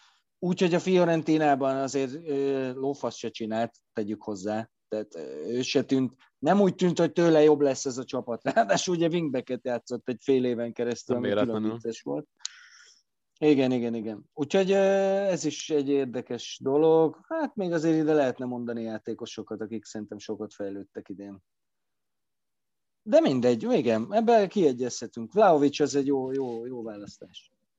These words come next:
Speaker 1: De Chiesa se rossz.
Speaker 2: Nem, egyáltalán.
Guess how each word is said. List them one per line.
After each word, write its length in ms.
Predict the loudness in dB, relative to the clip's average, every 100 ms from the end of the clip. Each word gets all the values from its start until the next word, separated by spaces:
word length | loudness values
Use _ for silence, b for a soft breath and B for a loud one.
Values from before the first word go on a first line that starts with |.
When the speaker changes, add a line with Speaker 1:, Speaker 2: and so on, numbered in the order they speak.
| _ -12 -12 -12 _ _ _ _
Speaker 1:
De 140 | -6 -4
Chiesa 360 | 0 0 -2
se 180 | -6 -6
rossz. 320 | -8 -12 _ _ _ _ _ -10
Speaker 2:
Nem, 220 | -10 -10 -16
egyáltalán. 600 | -14 -14 -14 -18 -18